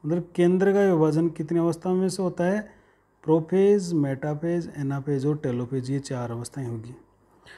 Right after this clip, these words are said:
तो सबसे पहले अपन कौन सी प्रावस्था पढ़ेंगे? प्रोफेज।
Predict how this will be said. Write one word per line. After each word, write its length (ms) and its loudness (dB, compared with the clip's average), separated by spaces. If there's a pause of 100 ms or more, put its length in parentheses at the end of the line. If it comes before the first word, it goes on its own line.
(240)
तो 80 -6
सबसे 460 2
पहले 280 4
अपन 200 2
कौन 240 0
सी 120 -4
प्रावस्था 420 -2
पढ़ेंगे? 420 -4
प्रोफेज। 1120 -2